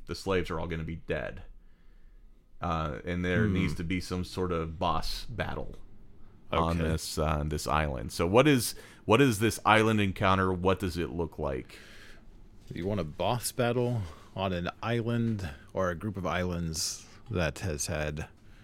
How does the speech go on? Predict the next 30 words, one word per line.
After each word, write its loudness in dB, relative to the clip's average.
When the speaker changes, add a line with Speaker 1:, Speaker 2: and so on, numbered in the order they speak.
Speaker 2:
slavers, 2
uh, 2
but -2
this -2
particular -2
one, -2
everyone -2
is, -6
everyone's -2
dead. -6
I, 2
I 10
think 6
it 12
would 10
be 0
interesting 0
is -6
the 0
reason 6
that 6
they're 2
all 2
dead. 0
Uh, 0
maybe, 0
maybe 2
because 4
there's 4
another 0